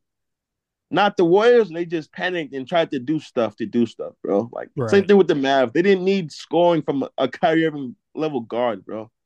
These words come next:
Speaker 1: A lot of, a lot of boredom in the league right now, dog.
Speaker 2: <laughs> Oh, man, Reek, man, you, you're a guy. So
Speaker 1: Matter of fact, Jordan can attest to this.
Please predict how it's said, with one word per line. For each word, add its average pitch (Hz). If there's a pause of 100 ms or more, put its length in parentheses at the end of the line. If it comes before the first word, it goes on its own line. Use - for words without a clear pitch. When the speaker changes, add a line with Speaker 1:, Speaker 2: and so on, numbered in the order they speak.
(360)
Speaker 1:
A 160
lot 175
of, 139 (440)
a -
lot 196
of 160
boredom 185
in 156
the 143
league 147
right 113
now, 101
dog. 98 (240)
Speaker 2:
<laughs> - (1600)
Oh, 131
man, 113
Reek, 104
man, 98
you, 101
you're 101
a 92
guy. 101 (280)
So 151
Speaker 1:
Matter 254
of -
fact, 269
Jordan 330
can 302
attest 403
to 233
this. 180